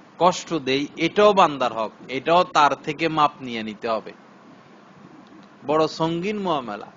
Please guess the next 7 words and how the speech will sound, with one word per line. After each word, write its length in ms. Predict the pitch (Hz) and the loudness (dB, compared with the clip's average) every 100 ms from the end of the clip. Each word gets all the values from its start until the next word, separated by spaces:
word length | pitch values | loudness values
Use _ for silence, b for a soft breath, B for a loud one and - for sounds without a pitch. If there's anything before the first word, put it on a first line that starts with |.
| - - | -16 -10
আল্লাহ 260 | 135 131 | -6 -6
পাক 340 | 127 131 120 120 | -2 -2 -2 -6
আমাদেরকে 480 | 120 123 120 131 | -10 -10 -10 -10
বুঝার 360 | 113 117 120 151 - | -10 -8 -2 -2 -2
তৌফিক 420 | 123 113 117 107 | -8 -8 -12 -8
দান 240 | 110 101 95 | -6 -6 -8
করেন। 200 | - 98 | -14 -14